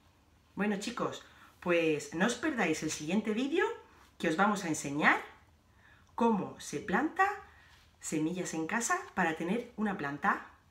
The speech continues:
¿de acuerdo? Un besito. Adiós, hasta pronto. Bueno, chicos, después de este vídeo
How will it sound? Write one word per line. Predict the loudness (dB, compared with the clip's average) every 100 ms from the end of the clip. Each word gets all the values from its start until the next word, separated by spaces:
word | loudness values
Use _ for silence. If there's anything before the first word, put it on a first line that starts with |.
| _
¿de | -8
acuerdo? | -2 0 2 0 -4 -16 -20 -6
Un | -2
besito. | -2 0 -2 2 0 0 -4 -6 -6 -6 -8 -12 -20 _ _ _ -10
Adiós, | -4 -2 0 -2 -2 -4 -6 -10 -14
hasta | -6 -4
pronto. | -2 -4 -2 0 0 -2 -12 -20 -18 -18 -18 -20 -20 -20 -18 -2
Bueno, | 0
chicos, | 0 0 2 2 -2 -12 -20 -18 -18 -18 -16 -6
después | -2 0 0
de | 0
este | 0 -2
vídeo | -2 0 0